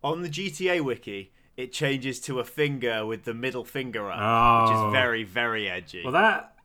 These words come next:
Speaker 2: was that a thing in G T A five?
Speaker 1: Uh, I mean, you could definitely get, you could go on the internet on G T A five, so yes, so
Speaker 2: I think it was the middle finger in that, though, wasn't it? Like, they
Speaker 1: Yeah.
Speaker 2: gave you the,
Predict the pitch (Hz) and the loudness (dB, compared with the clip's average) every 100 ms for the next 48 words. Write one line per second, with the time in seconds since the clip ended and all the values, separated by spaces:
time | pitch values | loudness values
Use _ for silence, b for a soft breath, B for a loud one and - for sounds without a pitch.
0 | _ 156 - 262 247 240 254 247 247 202 | _ -8 -4 -2 -4 -4 -4 -2 -4 -4
1 | 247 220 - 247 - 240 247 262 254 - | -4 -4 -6 -6 -6 -4 -4 -4 -8 -12
2 | _ _ _ _ _ - 165 175 180 175 | _ _ _ _ _ -2 0 2 0 -2
3 | 160 214 180 214 208 180 151 175 151 175 | -4 -4 0 -2 -2 -6 -6 -8 -10 -4
4 | 208 175 147 151 139 113 110 104 110 110 | -4 -2 -4 -4 -4 -6 -6 -10 -10 -8
5 | 104 - 92 87 - 120 117 110 - - | -10 -6 -8 -8 -6 -6 -4 -4 -4 -10
6 | - 127 120 131 240 214 180 165 160 - | -4 -2 0 0 -2 0 0 2 0 0
7 | 147 151 151 - 190 139 101 95 92 95 | -2 0 0 0 -2 0 -2 -2 -6 -8
8 | 90 90 95 117 147 175 - 113 104 107 | -8 -8 -6 -6 -6 -8 -6 -4 -4 0
9 | 156 135 110 104 104 107 104 | 2 2 0 -2 -4 -4 -6